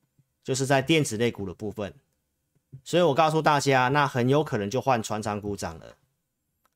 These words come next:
今天的钢铁股你也看到了，所以我跟大家讲，买电子股，接下来你不要太急躁，你也不要乱买，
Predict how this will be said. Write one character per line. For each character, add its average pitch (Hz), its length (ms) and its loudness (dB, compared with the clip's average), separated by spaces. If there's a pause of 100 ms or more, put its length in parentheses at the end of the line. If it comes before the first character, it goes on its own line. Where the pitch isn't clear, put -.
今 170 160 2
天 175 140 4
的 160 80 4
钢 156 180 2
铁 135 160 4
股 104 200 -4
你 110 60 -2
也 110 100 -2
看 104 200 -6
到 92 180 -4
了， - 180 -16 (720)
所 151 160 2
以 170 40 4
我 143 100 2
跟 160 160 4
大 151 100 4
家 151 80 2
讲， 123 200 0
买 101 180 -4
电 131 200 0
子 113 140 -6
股， 101 280 -10 (1080)
接 147 220 0
下 139 160 4
来 117 40 2
你 104 80 -2
不 107 100 -8
要 107 120 0
太 104 160 -2
急 90 180 -10
躁， 80 280 -8 (120)
你 123 140 -2
也 117 80 0
不 104 120 -8
要 107 140 0
乱 107 180 0
买， 82 260 -12